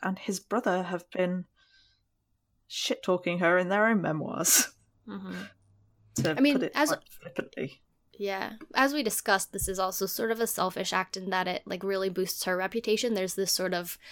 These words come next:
Speaker 2: lineage of, of, of Fanny, Fanny Trollope writers.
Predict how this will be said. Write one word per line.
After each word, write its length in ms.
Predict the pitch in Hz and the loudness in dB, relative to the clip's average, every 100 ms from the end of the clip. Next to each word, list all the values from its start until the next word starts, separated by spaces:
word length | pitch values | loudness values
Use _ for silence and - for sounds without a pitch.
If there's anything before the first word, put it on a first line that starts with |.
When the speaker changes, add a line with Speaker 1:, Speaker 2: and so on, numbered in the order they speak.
| - | -10
Speaker 2:
lineage 720 | 190 175 160 180 185 - 196 | -4 -2 0 0 0 -2 -2
of, 260 | 180 185 - - - - | -4 -6 -12 -20 -20 -6
of, 240 | 185 185 - | -6 -6 -6
of 160 | 196 180 | -6 -2
Fanny, 600 | 190 180 185 190 190 - _ _ | -2 -2 -4 -6 -8 -12 _ _
Fanny 260 | - 196 190 | 0 2 2
Trollope 440 | - 175 175 175 | 2 0 0 -2
writers. 560 | - 185 190 214 220 | 0 2 2 0 -2